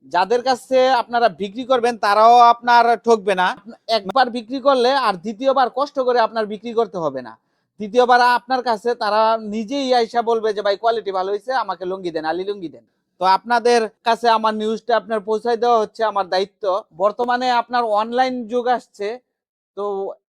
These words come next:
এখন এই অনলাইনেই আপনাদের সমস্ত কিছু দেখাইতেছি। তো আপনারা যারা আমার পেজটা আপনার দেখতেছেন, অবশ্যই, অবশ্যই শেয়ার দিবেন, লাইক এবং কমেন্ট করবেন।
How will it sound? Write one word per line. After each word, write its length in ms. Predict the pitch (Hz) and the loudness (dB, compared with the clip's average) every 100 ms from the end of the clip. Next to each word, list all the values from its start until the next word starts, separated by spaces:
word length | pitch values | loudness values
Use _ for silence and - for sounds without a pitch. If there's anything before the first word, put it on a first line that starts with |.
| _ | _
এখন 460 | 208 202 214 214 220 | -8 -2 -4 -4 -6
এই 440 | 208 202 196 196 190 _ _ _ - | -4 -2 0 -2 -6 _ _ _ -8
অনলাইনেই 540 | 202 220 233 233 233 | -6 0 -2 -2 -4
আপনাদের 440 | 214 214 220 214 202 | -4 -4 -4 -4 -6
সমস্ত 420 | 202 202 208 240 | -8 -8 -8 -10
কিছু 440 | 220 208 202 208 | -12 -8 -4 -2
দেখাইতেছি। 640 | 202 208 208 196 190 185 | -2 -2 -4 -4 -6 -6
তো 220 | 214 214 202 | -10 -6 -4
আপনারা 400 | 190 208 233 220 | -4 -4 -8 -6
যারা 360 | 214 220 214 | -4 -2 -2
আমার 200 | 214 208 | -4 -6
পেজটা 480 | 196 196 185 - 208 | -6 -10 -12 -4 -4
আপনার 260 | 202 202 190 | -4 -6 -8
দেখতেছেন, 460 | 208 - 170 185 | -8 -8 -10 -8
অবশ্যই, 340 | 185 185 - 202 | -8 -10 -10 -8
অবশ্যই 500 | 196 190 208 196 180 _ | -8 -10 -10 -10 -12 _
শেয়ার 340 | - 180 180 185 | -16 2 4 4
দিবেন, 380 | 196 196 214 233 _ _ 156 | 2 2 0 -4 _ _ -2
লাইক 440 | 160 170 202 208 | 4 6 6 2
এবং 300 | 180 185 190 175 | -4 -4 -4 -4
কমেন্ট 340 | 190 196 190 | -4 -4 -6
করবেন। 420 | 202 185 175 214 | -4 -2 -4 -6